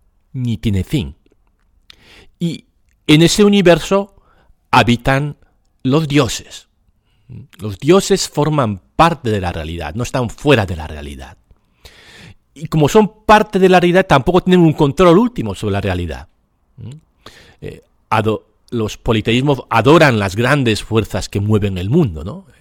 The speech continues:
La fuerza del mal, del mar, de los vientos, la fuerza de la sexualidad humana, la inteligencia. Todo eso se diviniza, y es, pero es parte de la realidad, parte del mundo.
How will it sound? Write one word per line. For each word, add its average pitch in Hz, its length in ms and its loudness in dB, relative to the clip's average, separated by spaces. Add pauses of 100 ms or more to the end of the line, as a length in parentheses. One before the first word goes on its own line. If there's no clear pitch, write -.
(120)
La - 140 -20
fuerza 101 340 -10
del 71 220 -14
mal, 127 480 0 (200)
del 101 200 -6
mar, 120 460 2 (540)
de 92 200 -10
los 82 340 -8
vientos, 123 760 0 (320)
la 95 180 -8
fuerza 104 380 -4
de 101 60 -6
la 90 100 -6
sexualidad 98 680 -8
humana, 127 640 0 (280)
la 98 240 -6
inteligencia. 120 1040 0 (480)
Todo 196 200 6
eso 220 300 2
se - 140 -2
diviniza, 110 640 -2
y 120 120 -4
es, - 140 -10 (120)
pero 147 160 4
es 156 100 0
parte 208 460 0
de 113 80 -2
la 87 100 -8
realidad, 78 380 -14
parte 156 220 -2
del 104 100 -4
mundo. 113 420 0